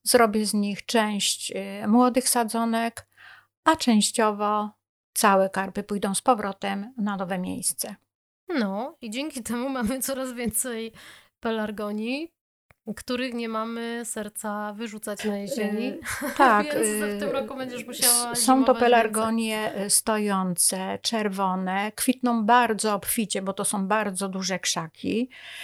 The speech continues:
Speaker 1: Y, nie są wysokie, dlatego że były, y, skracane młode pędy. Od razu się przyjęły, zakwitły i kwitły aż do pierwszych przymrozków.
Speaker 2: Mhm.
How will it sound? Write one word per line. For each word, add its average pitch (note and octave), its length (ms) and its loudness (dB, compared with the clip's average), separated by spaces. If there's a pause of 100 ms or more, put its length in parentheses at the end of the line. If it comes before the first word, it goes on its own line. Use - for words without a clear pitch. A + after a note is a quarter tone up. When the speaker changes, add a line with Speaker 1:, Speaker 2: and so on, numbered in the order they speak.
(220)
Speaker 1:
Y, A#3 280 -2
nie C4 160 6
są C4 160 4
wysokie, G#3 400 2
dlatego A3 380 -2
że A3 120 -2
były, G#3+ 540 -4 (180)
y, F#3 40 -4
skracane G3+ 1000 0
młode G#3 340 0
pędy. F#3 640 -4 (800)
Od C#4+ 180 6
razu B3 240 4
się - 140 2
przyjęły, A3 840 2
zakwitły G#3+ 880 2 (340)
i G3+ 180 -2
kwitły A#3 600 2
aż G#3 240 2
do G3 140 -2
pierwszych G3 380 -2
przymrozków. - 840 -6 (480)
Speaker 2:
Mhm. G#3+ 500 -2